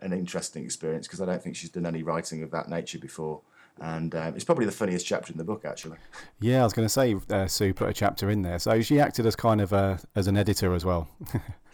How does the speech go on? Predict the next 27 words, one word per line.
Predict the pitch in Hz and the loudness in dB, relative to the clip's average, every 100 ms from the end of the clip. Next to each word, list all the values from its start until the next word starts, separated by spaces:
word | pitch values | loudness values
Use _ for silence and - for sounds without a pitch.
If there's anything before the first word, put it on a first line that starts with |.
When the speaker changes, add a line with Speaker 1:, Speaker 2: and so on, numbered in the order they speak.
| - | 2
Speaker 1:
Yeah, | 185 175 180 | 6 6 6
she | - 170 165 | 4 0 0
sort | - 165 151 | 2 2 2
of | 123 | 0
runs | 139 127 - | -2 -2 0
throughout. | 120 117 - | 2 2 0
She's | 131 127 | -4 -4
in | 135 | -2
the, | 120 - | -4 -6
she's | - 107 | -6 0
all | 127 131 | 2 2
the | |
way | 113 107 | 2 0
through | - 101 | -2 -8
the | 85 | -8
book. | 98 92 - | -4 -6 -4
Um, | 92 85 | -4 -4
she's | 76 82 | -4 -4
either | 95 82 92 | -4 -2 -6
interrupting | 92 82 87 - 87 | -6 -6 -6 -6 -6
me | 85 | -6
or | 87 | -6
clarifying | 82 92 87 85 85 87 | -8 -6 -6 -6 -6 -6
things | - 80 87 - | -8 -10 -10 -8
for | 82 | -6
me, | 82 82 | -6 -6
or, | 78 80 | -6 -8